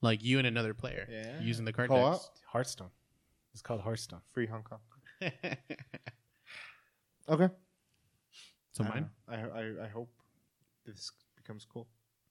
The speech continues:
Speaker 3: I think it'll get released. He doesn't think it.
Speaker 1: I don't
Speaker 2: I think
Speaker 1: think
Speaker 2: it'll
Speaker 3: he
Speaker 2: get
Speaker 3: thinks
Speaker 2: released. Uh, maybe not in this form. Maybe it won't be the U F O, but I think Alienware or Dell or, because Dell owns Alienware, right?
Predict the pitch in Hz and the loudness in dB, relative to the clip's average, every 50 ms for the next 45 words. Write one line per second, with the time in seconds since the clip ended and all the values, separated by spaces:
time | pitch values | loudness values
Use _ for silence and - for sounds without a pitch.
0 | _ - - 135 - - _ _ _ _ _ _ _ _ _ _ - _ _ _ | _ -6 -6 -6 -6 -6 _ _ _ _ _ _ _ _ _ _ -20 _ _ _
1 | - - 165 190 208 208 170 147 131 120 117 127 117 107 110 107 113 110 - - | -2 6 6 8 10 10 10 10 8 8 4 4 2 2 0 -2 -2 0 2 2
2 | 139 131 135 120 120 - 123 117 104 - 104 101 98 107 107 104 143 208 254 269 | 4 4 2 -2 -4 -10 -10 -10 -8 -8 -8 -8 -6 -6 -2 2 4 6 6 8
3 | 180 139 127 - 110 101 104 104 104 107 - - _ _ _ _ _ _ _ _ | 8 8 8 8 8 6 2 -2 -4 -4 -8 -14 _ _ _ _ _ _ _ _
4 | _ - - 165 185 208 220 262 262 254 247 240 208 190 170 160 151 - - 143 | _ -6 2 6 8 8 8 10 8 8 8 8 6 6 4 4 4 2 0 2
5 | 147 151 170 170 165 160 151 147 151 160 151 165 143 135 123 120 127 127 120 120 | 2 4 4 6 6 6 8 6 6 6 4 2 2 2 2 2 4 2 2 2
6 | - 123 120 127 147 147 - _ _ _ _ - - 127 135 151 156 151 127 - | 2 0 0 0 0 -2 -8 _ _ _ _ 0 4 4 6 6 4 2 -2 -4
7 | 113 139 143 143 143 143 139 139 131 135 135 131 131 113 131 127 123 123 123 123 | -2 0 2 2 2 2 0 0 0 2 2 2 0 0 0 2 2 2 0 -2
8 | 117 - 123 117 120 120 123 120 117 113 113 113 110 110 - 127 147 139 127 123 | -2 0 2 2 2 2 2 0 -2 -2 -2 -4 -4 -6 -4 -4 -4 -4 -4 -6
9 | _ - 147 147 151 139 139 135 131 123 123 110 104 101 98 95 98 98 101 107 | _ 0 2 2 2 2 0 -2 -4 -4 -4 -6 -6 -8 -10 -14 -16 -16 -18 -18
10 | 127 143 | -18 -20